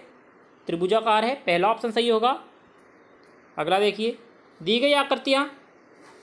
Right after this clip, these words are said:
दी गई आकृति में सभी आकृतियों को पहचानिए। देखिए, वर्ग भी है, ये तो वर्ग है, ये आयत है और ये वृत्त है।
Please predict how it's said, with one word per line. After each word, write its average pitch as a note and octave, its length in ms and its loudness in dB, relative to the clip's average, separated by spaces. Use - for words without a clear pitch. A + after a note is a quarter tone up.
दी A3 120 -2
गई C#4+ 140 2
आकृति C4 360 0
में C4 80 -2
सभी A#3 240 -2
आकृतियों A#3 340 -2
को A#3+ 60 0
पहचानिए। E3+ 520 -2
देखिए, F3+ 460 -2
वर्ग F3+ 260 0
भी A3+ 200 -2
है, A#3 220 0
ये G3+ 100 0
तो A#3+ 100 0
वर्ग A3+ 240 0
है, A#3+ 280 0
ये F#3 100 -2
आयत A3+ 380 2
है A3 100 4
और G3 140 2
ये C#4 280 -2
वृत्त D#3 220 -2
है। D3+ 120 -2